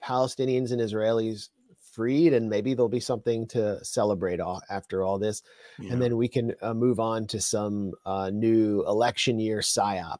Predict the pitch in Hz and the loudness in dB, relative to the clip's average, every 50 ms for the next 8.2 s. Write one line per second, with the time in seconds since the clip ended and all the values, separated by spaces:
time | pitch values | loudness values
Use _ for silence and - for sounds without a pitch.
0 | _ - 85 85 87 - 98 87 - 82 78 82 82 80 - - 90 92 - - | _ -16 -14 -10 -8 -8 -8 -8 -10 -12 -14 -14 -16 -18 -14 -12 -10 -10 -10 -10
1 | - - 101 92 92 85 - - - - - - - - 95 98 - 143 - 107 | -10 -10 -8 -8 -8 -10 -12 -16 -20 -20 -20 -14 -10 -8 -6 -4 -2 -2 -2 0
2 | 113 120 - - - 127 135 104 117 117 - - 135 127 123 120 117 117 113 - | -2 -6 -6 -4 0 0 0 0 0 -2 2 4 4 4 4 4 0 -2 -2 -2
3 | 110 107 - - 120 113 107 95 113 113 117 117 113 101 - - 107 101 104 107 | -4 -4 -4 -4 -4 -4 -2 -2 0 2 4 4 2 2 -2 -4 -2 -2 0 2
4 | 110 110 107 107 95 101 101 - - 104 98 - - 123 117 104 107 107 107 107 | 4 4 4 4 2 -2 -4 -4 -4 -4 -4 -4 -4 -4 -4 -2 -2 -4 -2 -2
5 | 107 107 107 101 - - 107 104 95 - - - - 110 101 98 - - - 120 | 0 0 -2 -2 -4 -6 -4 -6 -4 -4 -2 -2 -2 -2 -2 -4 -4 0 2 2
6 | 110 107 101 95 95 95 95 95 95 92 92 101 101 92 87 90 - - - - | 2 2 -2 -6 -8 -8 -8 -8 -8 -8 -6 -6 -6 -6 -8 -6 -6 -6 -8 -8
7 | - - _ - - - - - - 147 147 143 - 127 110 110 107 107 104 - | -16 -20 _ -12 -12 -12 -6 2 6 6 6 8 6 4 4 4 2 2 0 0
8 | - - - - - | -2 -4 -4 -4 -8